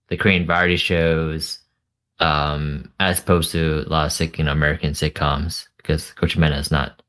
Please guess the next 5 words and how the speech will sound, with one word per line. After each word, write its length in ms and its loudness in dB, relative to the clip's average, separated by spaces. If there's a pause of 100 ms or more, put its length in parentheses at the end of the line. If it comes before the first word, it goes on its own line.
(380)
that 180 0
into 220 -4
those 260 0
things. 480 -6 (760)
Uh, 420 2